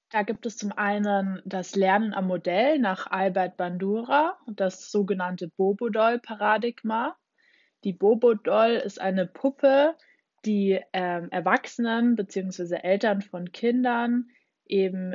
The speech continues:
in einem Raum gegeben wurde und die Erwachsenen, die haben dann aggressive Verhaltensweisen gegenüber dieser Puppe gezeigt und wurden dabei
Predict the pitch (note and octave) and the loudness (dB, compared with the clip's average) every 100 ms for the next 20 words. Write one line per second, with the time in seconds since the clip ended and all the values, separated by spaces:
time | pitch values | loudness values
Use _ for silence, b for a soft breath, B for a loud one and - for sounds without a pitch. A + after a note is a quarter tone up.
0 | - F#3+ F#3+ F3+ F#3 F3 - F3 F3 F3+ | -6 -6 -4 -4 -4 -6 -8 -6 0 4
1 | G3+ A3+ A3+ F3+ E3+ F#3+ C4 C#4 B3+ A#3 | 6 6 2 0 -2 2 4 4 0 0
2 | A#3+ A#3+ A#3+ A#3+ B3 A3+ G3+ G3 - - | 2 2 2 0 0 0 -2 -4 -10 -12
3 | F#3+ F3+ F3 E3+ _ _ - F#3 F#3 G3+ | -8 -4 -4 -6 _ _ -6 -2 0 0
4 | - A3 G3 F#3+ F3+ F3+ F3+ F3 E3+ G3 | -2 -6 -2 -4 -4 -4 -2 -4 -4 -4
5 | A3 G#3+ G#3 G3+ A3+ G#3+ G3+ F#3 F3 F3 | -4 -2 -4 0 -2 0 2 2 0 -6
6 | E3+ G#3 B3 B3 - G3 F#3 F#3+ G3 G3+ | 0 0 0 -6 -6 -2 2 2 0 -4
7 | G3+ G#3 _ _ _ _ G#3 G#3 G3+ G3 | -8 -10 _ _ _ _ 0 0 0 -4
8 | G3+ G3 G3 G3 F3+ - B3 C4+ A#3 A3 | 0 0 0 -2 -2 -2 0 0 2 -2
9 | - G3 F#3+ G3 G#3 - - - b b | -2 0 4 4 2 -4 -20 -20 b b
10 | b G3+ F#3+ F#3+ G3+ G3+ G3 F3+ D#3+ E3 | b 0 2 0 0 0 0 -2 -2 0
11 | E3 E3 | 0 0